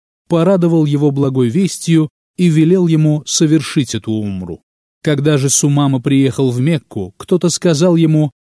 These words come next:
«Так ты отступился от своей веры?» В ответ Сумама сказал: «Нет,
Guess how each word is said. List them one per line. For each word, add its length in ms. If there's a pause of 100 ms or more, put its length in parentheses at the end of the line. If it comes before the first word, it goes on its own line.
«Так 220
ты 240
отступился 880
от 80
своей 420
веры?» 480 (640)
В 160
ответ 360
Сумама 480
сказал: 600 (220)
«Нет, 480